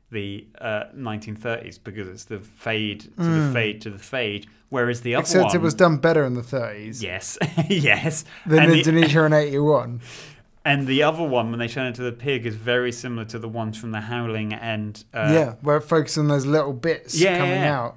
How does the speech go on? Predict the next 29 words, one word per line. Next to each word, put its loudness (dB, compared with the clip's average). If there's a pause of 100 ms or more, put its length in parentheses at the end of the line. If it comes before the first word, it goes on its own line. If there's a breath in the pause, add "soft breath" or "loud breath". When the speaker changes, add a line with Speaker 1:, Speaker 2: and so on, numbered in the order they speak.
(140)
Speaker 2:
And -4
Speaker 1:
Which 0
Speaker 2:
it's -6
the -2
Speaker 1:
is -2
Speaker 2:
snout 0
Speaker 1:
like, -12
Speaker 2:
growing. -4
Speaker 1:
I -14
wonder -4
if -10
they -4
did -6
that -4
on -8
purpose. -10 (420)
Probably. -10
Speaker 2:
Well, 12
I 6
reckon 4
they 4
probably 2
looked -2
at -16
the -12
two 0
things -2
and -2
thought -2